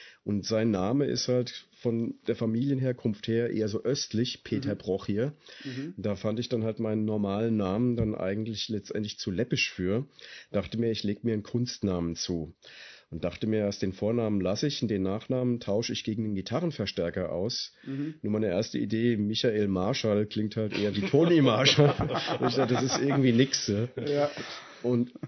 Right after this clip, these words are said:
Speaker 1: zu der Zeit hab ich, ähm, in der Stadtbücherei irgendwann mal so ein Musikmagazin mir in die Hand genommen, irgend so ein,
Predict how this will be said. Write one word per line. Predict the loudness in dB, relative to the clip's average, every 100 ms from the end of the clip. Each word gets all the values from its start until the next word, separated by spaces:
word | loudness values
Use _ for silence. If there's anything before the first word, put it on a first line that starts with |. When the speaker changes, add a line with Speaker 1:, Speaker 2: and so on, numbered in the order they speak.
| -8
Speaker 1:
zu | -2 2
der | 0
Zeit | 2 2 4 2
hab | 0 0
ich, | -2 0 0
ähm, | 2 2 0 -4 _ _ _ _ _ _ -2
in | 2 4
der | 2
Stadtbücherei | 2 -2 0 0 2 2 2 4
irgendwann | 2 2 2 4
mal | 2
so | 2
ein | 0 0
Musikmagazin | 0 -2 0 0 -2 -2 -2 0
mir | 0
in | 0
die | 0
Hand | -2
genommen, | -2 -2 -2
irgend | -4 -6
so |
ein, | -10